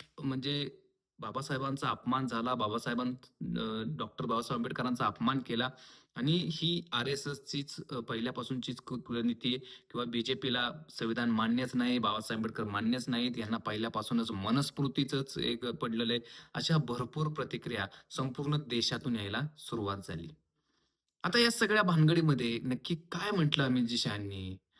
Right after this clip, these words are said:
अमित शहा एकतर देशाचे गृहमंत्री आहेत, एक जबाबदार व्यक्ती. जबाबदार व्यक्तीनं बोलताना ते हातात त्यांच्या कागद असतातच असतात, ते बघून बघूनच ते भाषणं करत असतात.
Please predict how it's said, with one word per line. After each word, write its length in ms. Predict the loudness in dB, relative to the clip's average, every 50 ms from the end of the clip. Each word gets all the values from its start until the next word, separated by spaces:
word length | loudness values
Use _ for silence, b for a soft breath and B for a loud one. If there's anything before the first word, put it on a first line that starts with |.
| B B B B
अमित 240 | 0 4 4 4 4
शहा 340 | 4 2 0 0 2 2 0
एकतर 340 | 0 -2 -4 -4 -4 -2
देशाचे 420 | 0 0 0 0 0 0 0 0 -2
गृहमंत्री 640 | -2 -2 -2 0 2 2 2 2 0 -4 -6 -6 -6
आहेत, 160 | -4 -2 0
एक 120 | -2 -2 0
जबाबदार 560 | 0 0 2 2 2 0 0 -2 -2 0 0
व्यक्ती. 460 | 0 -2 -4 -6 -12 -12 -10 -10 -10 B B B B B B -2
जबाबदार 440 | 0 2 2 4 2 2 2 2 4
व्यक्तीनं 400 | 4 2 2 2 4 4 4 4
बोलताना 440 | 4 2 0 0 0 0 2 0 0 0 -2
ते 60 | -4
हातात 260 | -4 -4 -4 -4 -4 -4 -2
त्यांच्या 320 | -2 -2 -2 -2 -2 -2
कागद 280 | 0 0 0 0 0 -2
असतातच 420 | -2 -4 -4 -6 -4 -4 -2 -4
असतात, 300 | -4 -4 -4 -4 -6 -6 B B B B B _ -6
ते 40 | -6
बघून 340 | -2 -2 0 0 0 0 0
बघूनच 320 | 0 0 0 0 0 0 -2
ते 60 | -4
भाषणं 340 | -4 -4 -4 -4 -4 -4 -4
करत 180 | -4 -6 -6 -6
असतात. 320 | -6 -8 -8 -10 -10 -12